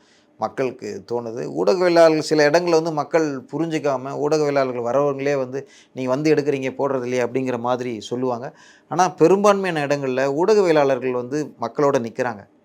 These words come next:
வர்றாங்க, படம் பிடிக்கிறாங்க. ஆனா, வராததுக்கு அவங்க என்ன பண்ண முடியும் அப்படிங்கிறது நமக்கு தெரியும். மக்களுக்கு வந்து நிச்சயமா ஊடகங்கள் வந்து நம்ம பிரச்சனையை வெளியே பேசல அப்படிங்கிற அந்த ஒரு கோபம் இருக்குதுங்க.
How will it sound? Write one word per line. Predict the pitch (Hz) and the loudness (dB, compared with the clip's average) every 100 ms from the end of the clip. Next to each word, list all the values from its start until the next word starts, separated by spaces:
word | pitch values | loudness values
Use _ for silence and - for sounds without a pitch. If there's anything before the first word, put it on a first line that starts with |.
| _ | _
வர்றாங்க, | 117 143 139 98 _ _ _ _ | -4 -2 -4 -8 _ _ _ _
படம் | - 127 156 | -4 -2 0
பிடிக்கிறாங்க. | 147 131 113 98 104 _ _ | -4 -4 -8 -12 -20 _ _
ஆனா, | 120 147 | -4 -2
வராததுக்கு | 123 117 165 175 147 139 | 0 2 2 2 -2 -4
அவங்க | 120 127 | -4 -6
என்ன | 131 127 | -10 -10
பண்ண | 120 | -10
முடியும் | 117 113 110 107 | -10 -12 -12 -10
அப்படிங்கிறது | 123 127 127 | -10 -8 -8
நமக்கு | 123 113 131 127 | -8 -8 -8 -6
தெரியும். | 123 110 123 - _ _ _ _ _ | -6 -8 -12 -20 _ _ _ _ _
மக்களுக்கு | 110 104 120 - 220 202 160 | -8 -6 -6 2 4 4 2
வந்து | 131 131 185 - - | -2 -4 -8 -8 -14
நிச்சயமா | 120 113 120 151 143 143 123 | -14 -12 -8 -6 -4 -4 -2
ஊடகங்கள் | 143 160 147 131 | -2 -2 -6 -6
வந்து | 117 131 | -6 -8
நம்ம | 123 113 | -10 -12
பிரச்சனையை | 101 120 120 131 123 | -10 -10 -8 -10 -10
வெளியே | 120 117 123 120 | -12 -10 -10 -8
பேசல | 120 139 139 113 98 _ _ _ _ _ | -6 -6 -6 -10 -10 _ _ _ _ _
அப்படிங்கிற | 107 110 117 113 104 101 101 98 | -12 -10 -10 -10 -10 -10 -8 -10
அந்த | 98 104 104 | -10 -10 -12
ஒரு | 101 95 | -12 -16
கோபம் | - 123 127 120 104 | -6 -4 -4 -10 -16
இருக்குதுங்க. | - _ - _ | -18 _ -20 _